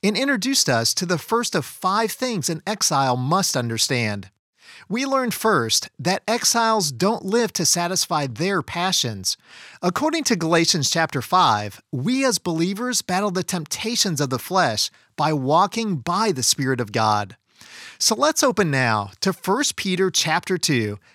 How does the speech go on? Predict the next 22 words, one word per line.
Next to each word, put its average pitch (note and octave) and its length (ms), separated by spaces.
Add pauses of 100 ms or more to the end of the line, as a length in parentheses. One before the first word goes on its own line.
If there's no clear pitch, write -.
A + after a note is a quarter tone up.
as F3 200
Pastor B3+ 420
Trent G3 260
continues G3+ 580
in D3 100
the C3 60
message, B2+ 680
We F3+ 300
Are F3 120
Exiles, A2 760 (280)
and F#3 140
tells G#3+ 320
us G#3 200
four G#3+ 360
more G3+ 320
things A2+ 600
an D#3+ 140
exile C#3 520
understands. A#2 800 (260)
Here's A#3+ 300
Pastor E3 380
Trent. A2+ 300